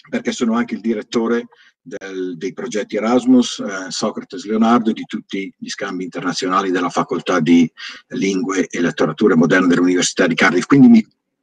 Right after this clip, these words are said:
se vogliamo usare questa parola, confronto regolarmente con gli studenti,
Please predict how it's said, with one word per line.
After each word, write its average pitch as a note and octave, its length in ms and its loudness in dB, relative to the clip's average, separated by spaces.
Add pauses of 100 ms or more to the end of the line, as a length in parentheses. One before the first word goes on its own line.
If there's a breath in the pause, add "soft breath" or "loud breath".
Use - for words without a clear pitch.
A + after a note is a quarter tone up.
(360)
se - 220 0
vogliamo F#2+ 400 2
usare G2+ 280 0
questa - 260 0
parola, G#2+ 280 6 (300 loud breath)
confronto A#2+ 920 4 (560)
regolarmente - 1120 0 (120)
con - 160 -12
gli F#2+ 120 -12
studenti, F#2 720 -4